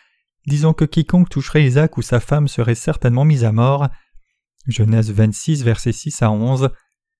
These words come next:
Quand nous lisons la Bible, nous voyons la même chose qui arrive à Abraham et à son fils Isaac aussi. C'est assez étonnant, puisque ce n'est pas seulement Abraham qui a trahi sa femme,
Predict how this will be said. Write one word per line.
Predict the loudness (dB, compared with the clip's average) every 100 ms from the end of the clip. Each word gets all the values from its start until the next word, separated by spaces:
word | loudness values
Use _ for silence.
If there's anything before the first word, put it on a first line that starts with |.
| _ _ _ _
Quand | -2
nous | 0
lisons | 0 0 0
la | 0
Bible, | 2 0 2
nous | 0
voyons | 0 2 2
la | 2 2
même | 0
chose | -2 0 -2
qui | 0 0
arrive | 0 0 2
à | 2
Abraham | 0 0 0 2
et | 2
à |
son | 0 -2
fils | -4 -6 -6
Isaac | -4 -2 0
aussi. | -2 -2 -2 -2 -4 _ _ _ _ _ _ _ _ _ _ -16
C'est | -6 -4
assez | -2 -2 -2
étonnant, | 0 2 2 0 -4 _ -18
puisque | -10 -4
ce | 0 2
n'est | 4
pas | 2
seulement | 2 2 4 4
Abraham | 2 2 2 2 2
qui | 0
a |
trahi | 0 0 -2
sa | 0 -2
femme, | 0 2 2